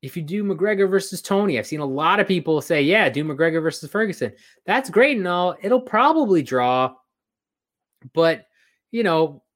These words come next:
a-, again, how well it draws is still up in the air. Probably a million plus 'cause it's still McGregor, but it's a dangerous opponent. And then with a win,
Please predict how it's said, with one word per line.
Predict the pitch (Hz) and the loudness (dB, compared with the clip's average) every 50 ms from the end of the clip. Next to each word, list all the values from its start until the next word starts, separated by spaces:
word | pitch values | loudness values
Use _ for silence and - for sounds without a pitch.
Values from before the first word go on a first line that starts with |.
| _ 165 | _ -6
a-, | 165 160 156 | -4 -2 -2
again, | 170 165 180 170 147 139 147 170 160 _ _ _ _ _ _ _ _ _ _ _ _ _ _ _ _ _ | 0 0 2 0 0 0 -2 -6 -10 _ _ _ _ _ _ _ _ _ _ _ _ _ _ _ _ _
how | - - 170 180 190 190 | -8 -4 -2 0 0 0
well | 170 139 147 160 196 220 | 0 0 0 -2 0 0
it | 220 220 208 | -2 -4 -4
draws | 220 240 240 247 254 254 226 | -4 -4 -2 -2 -2 -4 -6
is | 202 180 | -10 -14
still | - - 208 196 180 | -12 -10 -8 -6 -6
up | 165 160 - | -6 -6 -8
in | 139 127 | -12 -12
the | 123 123 143 180 | -10 -10 -8 -8
air. | 220 247 262 269 269 262 - _ _ _ | -6 -6 -6 -8 -10 -12 -14 _ _ _
Probably | _ 190 202 233 247 247 233 247 247 247 | _ -2 -2 0 0 0 -2 0 -2 -2
a | 240 | -2
million | 233 247 240 247 247 240 240 233 | -2 -4 -4 -4 -4 -6 -6 -6
plus | 220 240 240 247 247 240 - - | -4 -2 -2 0 -2 -2 -6 -10
'cause | - 160 143 | -10 -10 -8
it's | 143 143 - | -8 -14 -14
still | - - 147 131 | -10 -8 -8 -8
McGregor, | 123 110 - 180 220 240 220 233 226 226 220 220 - _ _ _ _ _ _ _ _ _ _ _ _ _ | -8 -6 -2 -2 -2 -2 -2 -2 -4 -4 -4 -6 -8 _ _ _ _ _ _ _ _ _ _ _ _ _
but | 202 208 208 | -2 0 0
it's | 202 196 - | -2 -2 -4
a | 175 | -4
dangerous | 156 170 175 175 170 160 165 156 - 170 | -2 0 0 0 -2 -2 -4 -6 -6 -10
opponent. | - - 254 254 254 247 247 247 202 - - _ _ _ - | -6 -4 -2 0 0 0 0 -2 -2 -4 -8 _ _ _ -10
And | 185 175 170 | -8 -6 -4
then | 170 170 170 170 165 - - _ _ _ _ _ _ _ - | -4 -4 -4 -4 -8 -10 -14 _ _ _ _ _ _ _ -4
with | 180 220 220 220 | -2 -2 0 0
a | 185 | 0
win, | 156 165 202 262 285 262 220 208 202 202 208 196 202 | 0 0 0 2 4 4 4 4 2 0 0 -2 -6